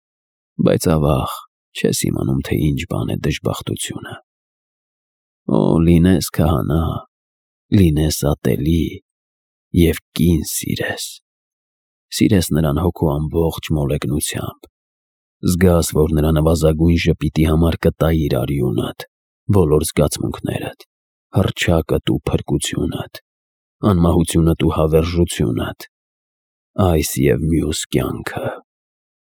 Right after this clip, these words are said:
Ափսոսաս, որ արքա չես, ոգի չես, կայսր չես, հրեշտակապետ չես, Աստված չես, որպեսզի մի ավելի մեծ ստրուկ նետես նրա ոտքերի տակ։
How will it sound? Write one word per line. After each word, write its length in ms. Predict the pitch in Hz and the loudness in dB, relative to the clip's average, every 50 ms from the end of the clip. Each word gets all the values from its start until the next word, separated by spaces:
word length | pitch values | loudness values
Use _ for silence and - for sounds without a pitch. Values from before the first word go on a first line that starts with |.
| _ _ _ _ _ | _ _ _ _ _
Ափսոսաս, 720 | 65 71 76 - - - - - - - - - 62 - - | -2 -2 -2 -2 -2 -2 -2 -2 -2 -2 -2 -2 -2 -4 -6
որ 220 | - 50 52 64 65 | -6 -6 -4 -4 -4
արքա 320 | 69 - - - - - - | -6 -6 -8 -8 -8 -8 -8
չես, 520 | - - - - - - - - - - - - _ _ _ _ _ _ _ _ _ - | -6 -6 -6 -6 -4 -6 -8 -8 -10 -12 -14 -16 _ _ _ _ _ _ _ _ _ 0
ոգի 480 | 98 95 87 80 78 - - - - - | 2 4 4 4 2 -2 -4 -2 -2 -2
չես, 540 | - - - - - - - - - - - - - _ _ _ _ _ _ _ _ _ | -4 -6 -6 -6 -6 -6 -6 -6 -8 -8 -10 -12 -16 _ _ _ _ _ _ _ _ _
կայսր 640 | 95 87 78 73 - - - - - - - - | 0 0 2 0 -2 -4 -6 -6 -6 -6 -6 -6
չես, 500 | - - - - 69 - - - - - - - _ _ _ _ _ _ _ _ _ _ _ _ _ | -6 -4 -2 -2 -2 -2 -2 -4 -6 -8 -10 -12 _ _ _ _ _ _ _ _ _ _ _ _ _
հրեշտակապետ 920 | - 98 90 85 85 - - - 85 82 - 80 76 - - 82 76 76 - _ _ - | 4 6 6 4 2 2 2 2 0 2 2 0 -2 0 0 0 0 0 0 _ _ -8
չես, 400 | - - - 69 - - - - - - _ _ _ _ _ _ _ | -6 -4 -4 -4 -4 -6 -8 -10 -12 -16 _ _ _ _ _ _ _
Աստված 600 | 92 95 87 - - - 76 78 78 78 - - - | 0 0 0 -2 -4 -2 0 0 0 0 -2 -4 -6
չես, 480 | - - - 85 80 71 - - - - - - - _ _ _ _ _ _ | -6 -2 0 2 2 0 0 -4 -6 -10 -10 -14 -18 _ _ _ _ _ _
որպեսզի 400 | 117 104 - - 90 82 82 85 | 0 2 2 2 0 2 4 4
մի 120 | 85 85 82 | 4 4 4
ավելի 300 | 85 82 80 87 85 87 85 | 2 2 2 2 4 4 4
մեծ 320 | 87 90 90 85 82 - | 4 4 4 2 0 -2
ստրուկ 400 | - - - - - 95 85 - 78 | -6 -2 0 2 2 2 2 2 0
նետես 440 | 76 73 73 78 - - 69 76 - | 0 0 0 0 0 0 -2 -2 0
նրա 220 | - 82 80 76 78 | -2 -2 -2 -2 -2
ոտքերի 520 | 65 82 80 - - - - - 62 - - | -2 -2 -2 -2 -4 -4 -4 -2 -2 -4 -6
տակ։ 380 | - - - - - _ - | -6 -8 -10 -10 -14 _ -20